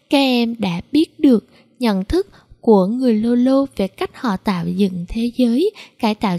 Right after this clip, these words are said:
thiên nhiên, phục vụ cuộc sống. Thế giới được ra đời từ đó. Tác phẩm muốn nhấn mạnh vào vai trò của con người trong việc xây dựng thế giới và cuộc sống.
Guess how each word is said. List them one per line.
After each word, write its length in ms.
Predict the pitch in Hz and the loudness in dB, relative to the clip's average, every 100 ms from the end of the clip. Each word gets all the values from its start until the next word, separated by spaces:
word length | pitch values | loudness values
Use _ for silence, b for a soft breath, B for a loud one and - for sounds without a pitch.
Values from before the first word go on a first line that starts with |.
| - | -4
thiên 240 | 254 247 - | -4 -4 -4
nhiên, 320 | 269 285 277 240 b b b | -2 0 -2 -4 b b b
phục 240 | - 202 - | -6 -4 -4
vụ 240 | 208 185 | -4 -4
cuộc 320 | - 202 180 | -4 -6 -4
sống. 380 | - 220 208 285 370 b b b | -6 -2 -2 -4 -10 b b b
Thế 180 | 262 262 | 2 2
giới 440 | - 247 262 415 b b | 0 0 0 -2 b b
được 220 | 220 208 | 0 0
ra 200 | 180 220 | 0 -6
đời 220 | 208 208 190 | -2 -2 -2
từ 200 | 214 190 | -4 -2
đó. 380 | 196 202 339 440 B B | -2 -2 -4 -8 B B
Tác 160 | - 427 | -6 -4
phẩm 320 | - 214 202 | 0 0 0
muốn 180 | 240 277 | -2 -2
nhấn 160 | 294 294 392 | -6 -6 -4
mạnh 280 | 277 180 180 | -4 -4 -6
vào 180 | 214 196 - | -4 -4 -2
vai 180 | 208 | -4
trò 280 | 196 220 196 | -4 -4 -6
của 160 | - 190 | -4 -6
con 300 | - 226 220 | -4 -4 0
người 200 | 220 190 | 2 0
trong 220 | 214 208 | 0 -2
việc 140 | 196 | -2
xây 320 | 175 - 202 202 | -4 -6 -6 -2
dựng 220 | 208 175 | 0 0
thế 180 | - 214 | -2 -4
giới 400 | - 214 208 330 | -2 -2 0 0
và 80 | 285 | 0
cuộc 260 | 233 190 165 | -2 -2 -6
sống. 340 | - 202 240 | -4 -6 -6